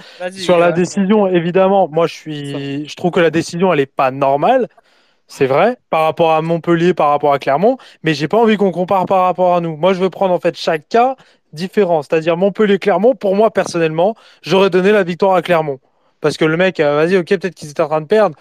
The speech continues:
Speaker 2: mais leur gardien, il se mange un pétard dans la tronche. Pourquoi on le rejouerait ? Et même, il y a des lois en Espagne où tu peux même rejouer à partir de la minute où ça s'est arrêté, ça dépend à quel moment.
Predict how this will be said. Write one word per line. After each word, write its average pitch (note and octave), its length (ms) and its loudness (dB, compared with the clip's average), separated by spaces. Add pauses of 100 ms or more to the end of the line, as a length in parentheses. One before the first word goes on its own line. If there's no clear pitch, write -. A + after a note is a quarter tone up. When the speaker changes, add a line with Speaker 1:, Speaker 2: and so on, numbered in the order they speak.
(340)
Speaker 2:
mais C#3+ 100 0
leur D3+ 160 0
gardien, D#3+ 300 2
il F3+ 60 -2
se - 80 -14
mange D3 140 -2
un D3+ 60 0
pétard C#3+ 300 -2
dans D3 100 -2
la C#3+ 120 2
tronche. A3 360 0 (400)
Pourquoi E3 240 -2
on G3+ 40 2
le F#3 80 2
rejouerait ? E3 520 -2 (280)
Et D3+ 120 -2
même, F#3+ 160 2
il - 40 0
y E3+ 40 2
a D#3+ 60 2
des D#3+ 100 0
lois F3 160 2
en F#3 80 0
Espagne G3+ 340 0
où F3+ 40 0
tu - 120 -20
peux E3+ 100 -4
même E3+ 180 -2
rejouer D#3+ 260 2
à F#3+ 40 2
partir D#3+ 240 -2
de D#3 60 -6
la D#3 80 -2
minute F3 300 -6
où E3+ 40 -8
ça D#3 140 -4
s'est F3 140 -4
arrêté, D#3+ 280 -4
ça E3+ 120 -6
dépend D3 220 -2
à E3 40 0
quel D#3 160 -8
moment. C#3 280 -6